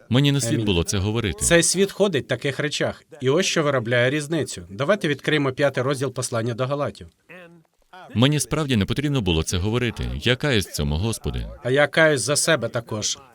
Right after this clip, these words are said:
Speaker 2: Хвала Богу, тепер я прощений. Алілуя.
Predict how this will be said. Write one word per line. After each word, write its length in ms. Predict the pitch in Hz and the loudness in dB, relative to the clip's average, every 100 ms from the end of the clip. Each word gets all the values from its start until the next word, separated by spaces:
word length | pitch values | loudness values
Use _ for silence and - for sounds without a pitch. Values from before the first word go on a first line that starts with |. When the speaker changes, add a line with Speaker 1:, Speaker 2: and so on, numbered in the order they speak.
| _ - | _ -20
Speaker 2:
Хвала 380 | - 120 127 135 | -10 -2 2 2
Богу, 280 | 120 135 92 | 2 -2 -4
тепер 300 | - - 147 | -6 0 2
я 120 | 147 | 2
прощений. 560 | 143 147 - - 98 92 - - _ 180 156 131 _ 151 156 151 135 120 143 135 - _ _ 143 | 2 0 0 -2 -4 -8 -14 -20 _ -20 -20 -20 _ -20 -20 -20 -20 _ -20 -20 -20 _ _ -12
Алілуя. 380 | 107 113 120 | -6 -2 0